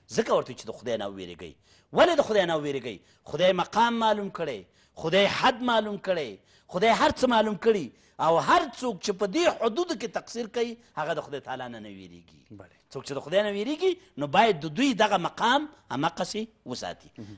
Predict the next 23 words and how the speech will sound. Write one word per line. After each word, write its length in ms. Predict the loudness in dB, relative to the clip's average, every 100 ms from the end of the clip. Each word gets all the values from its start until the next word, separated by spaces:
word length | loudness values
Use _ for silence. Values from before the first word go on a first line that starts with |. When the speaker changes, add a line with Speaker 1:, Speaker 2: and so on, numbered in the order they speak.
| -6
Speaker 1:
الله 260 | 0 2
جل 180 | 2 -4 -2
جلاله 400 | 0 0 -2 -4
په 120 | -6
بل 200 | -6 -6
ځای 100 | -8
کې 80 | -8
فرمایي، 260 | -6 -4 -8 -12 _ -4
"ولا 300 | 2 2 2
تکرهن 680 | -4 -10 -8 -6 -6 -8 -8
فتياتكم 680 | -10 -8 -8 -10 -12 -14 -10
على 160 | -8 -8
البغاء." 520 | -10 -10 -6 -6 -8 -12 _ _ _ _ -8
جنکۍ 420 | -4 -2 0 0
ته 60 | 2
یې 60 | 2
دا 100 | 2 2
حق 220 | 0 2
ورکړی، 340 | 0 2 0 0 0
پیغلو 280 | 0 2
ته 100 | 2 2
یې 40 |
دا 120 | 2